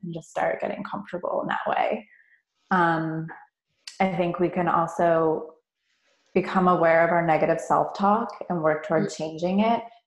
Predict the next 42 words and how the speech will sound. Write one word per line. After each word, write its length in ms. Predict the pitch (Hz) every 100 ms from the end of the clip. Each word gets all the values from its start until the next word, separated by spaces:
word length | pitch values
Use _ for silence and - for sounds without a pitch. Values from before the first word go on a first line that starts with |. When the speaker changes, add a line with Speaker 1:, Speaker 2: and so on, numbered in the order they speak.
| _ -
Speaker 1:
Um, 720 | 170 160 160 156 151 151 151 _ _ _ _ _ _ _
even 440 | - 202 262 262 214
just 460 | 214 208 - - -
the 60 |
smallest 500 | 190 190 175 175 175 -
step 240 | 165 -
of 120 | -
just 220 | 180 -
starting 560 | - 165 160 160 160 -
to 120 | -
become 340 | 160 151 170 165
aware 460 | 147 - - -
of 80 | -
when 160 | 156 160
you're 120 | 175
saying 340 | - 156 - -
something 340 | - - -
nasty 380 | - - - -
to 60 |
yourself 400 | - - - - -
about 220 | 180 - -
how 100 | -
you 160 | 165 170
look. 300 | - - - - _ _ _ _ _ -
And 140 | 190 180
not 180 | 180 202
even 260 | 196 202
working 320 | 170 165 165
to 100 | 156 -
change 360 | - 214 175
it 140 | 190 202
yet, 320 | 202 208 -
but 100 | -
just 160 | - -
starting 260 | 160 160
to 60 | 170
become 220 | - 196
aware 440 | 190 156 151 151 156
and 100 | 156
then 120 | -
gradually 580 | 160 160 - 170 160 156
working 460 | 151 151 156 156